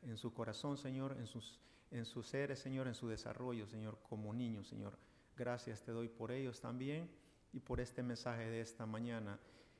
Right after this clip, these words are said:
Y si por algún motivo o este día, Señor, hay alguien que nos está viendo a través de Facebook, hay alguien que está aquí presente, Señor, y no te conoce todavía, Señor, no sabe de ti, Señor,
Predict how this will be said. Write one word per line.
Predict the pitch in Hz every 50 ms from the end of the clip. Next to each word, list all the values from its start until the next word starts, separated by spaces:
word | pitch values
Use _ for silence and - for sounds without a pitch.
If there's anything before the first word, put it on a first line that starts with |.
| - - -
Y | - 127
si | - - 127 120
por | - - 117 113
algún | 110 113 120 127 131
motivo | 131 131 127 127 - 143 143 143 135 131 131 127 127 120 113 123
o | 127 110 107 113 120
este | 123 120 - - 131
día, | 127 139 147 147 135 123
Señor, | - - 120 120 123 120 117 117
hay | 113 117 127 127
alguien | 127 131 131 120 113 113 113 104 104 104 101 -
que | - 107
nos | 107 104 104
está | 98 - - 117
viendo | 113 120 120 120 117
a | 107 107
través | - 110 104 110 110 110
de | 113 98
Facebook, | - - 123 123 113 107 - 113 107 104 - - - - - - -
hay | - 113 120 123
alguien | 120 123 117 117 110
que | - -
está | 104 - - 117
aquí | 113 - - 117
presente, | 113 - - 110 - - 127 123 123 123 123 107
Señor, | 104 - - 113 107 110 110 107 107 - - - - - - -
y | 127 113 113
no | 113 120 123
te | - - 120
conoce | - 127 117 120 123 127 120 - - 110
todavía, | - - 107 107 107 117 120 123 120 110
Señor, | 107 - 107 107 107 110 107
no | 113 113 117
sabe | 113 - 127 117 120 113 110
de | 113 110
ti, | 110 - 127 123
Señor, | - - 120 110 110 113 110 110